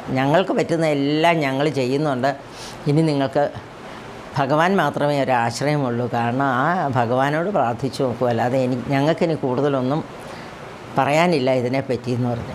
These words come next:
അപ്പോഴത്തേക്ക് ആ സ്ത്രീ അങ്ങ് വല്ലാതെ വിഷമിച്ചു. എന്താ ചെയ്യുന്നത്? അവരവിടെ ഇരുന്ന് ഇങ്ങനെ ലളിതാ സഹസ്രനാമമൊക്കെ ഇങ്ങനെ ചൊല്ലുകയാണ്. ആ, അദ്ദേഹം അവിടെ കിടക്കണു, ഇവരിങ്ങനെ ലളിതാ സഹസ്രനാമമൊക്കെ ഇങ്ങനെ ചൊല്ലി വലിയ വിഷമമായിട്ട് ഇങ്ങനെ, എന്താ ചെയ്യുന്നത്, ഇങ്ങനെ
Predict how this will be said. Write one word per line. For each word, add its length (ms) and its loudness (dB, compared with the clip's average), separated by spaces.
അപ്പോഴത്തേക്ക് 520 0
ആ 20 2
സ്ത്രീ 200 -2
അങ്ങ് 240 0
വല്ലാതെ 500 0
വിഷമിച്ചു. 500 0
എന്താ 160 2
ചെയ്യുന്നത്? 340 0
അവരവിടെ 360 2
ഇരുന്ന് 300 0
ഇങ്ങനെ 480 0
ലളിതാ 280 4
സഹസ്രനാമമൊക്കെ 760 0
ഇങ്ങനെ 300 2
ചൊല്ലുകയാണ്. 480 0
ആ, 20 0
അദ്ദേഹം 300 2
അവിടെ 200 4
കിടക്കണു, 340 0
ഇവരിങ്ങനെ 600 0
ലളിതാ 260 2
സഹസ്രനാമമൊക്കെ 840 0
ഇങ്ങനെ 280 2
ചൊല്ലി 240 2
വലിയ 400 4
വിഷമമായിട്ട് 560 0
ഇങ്ങനെ, 320 0
എന്താ 160 0
ചെയ്യുന്നത്, 360 0
ഇങ്ങനെ 200 0